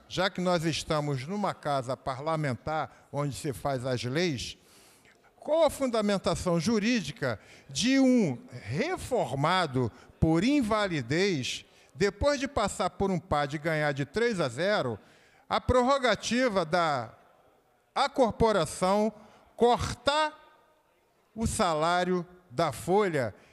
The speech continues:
e deixar o próprio reformado e a sua família a ponto de miséria, ao ponto de praticamente tá passando fome?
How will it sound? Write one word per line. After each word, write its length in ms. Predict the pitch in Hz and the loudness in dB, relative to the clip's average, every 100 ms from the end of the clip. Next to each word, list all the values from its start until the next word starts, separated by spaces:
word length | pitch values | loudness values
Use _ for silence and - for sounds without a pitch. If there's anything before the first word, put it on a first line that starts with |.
| - | -12
e 80 | 214 | -10
deixar 760 | 208 208 156 - 147 123 98 - _ _ _ _ _ _ _ _ - | 0 0 0 0 0 0 -4 -16 _ _ _ _ _ _ _ _ -18
o 100 | 139 | -14
próprio 420 | - 269 294 262 | -2 0 0 2
reformado 920 | 247 240 226 185 185 196 202 190 196 - - - | 2 2 2 2 2 0 0 0 -4 -8 -20 -4
e 80 | 190 | -2
a 80 | |
sua 300 | 185 - 202 | -2 2 2
família 760 | 190 - 156 170 208 165 139 107 - - | 2 0 0 2 0 0 -2 -4 -10 -10
a 100 | 160 | -10
ponto 360 | - 196 196 170 | -2 0 0 0
de 120 | 185 | 0
miséria, 680 | 185 131 139 160 170 170 - | 0 0 0 0 0 -4 -4
ao 140 | 165 | -6
ponto 240 | 156 180 175 | -4 -4 -2
de 80 | 170 | -4
praticamente 560 | 170 156 151 143 160 | -4 -4 -2 -2 -2
tá 80 | 175 | -4
passando 460 | - 156 - 160 143 | -4 -6 -4 -4 -4
fome? 420 | - 120 110 | -4 -4 -4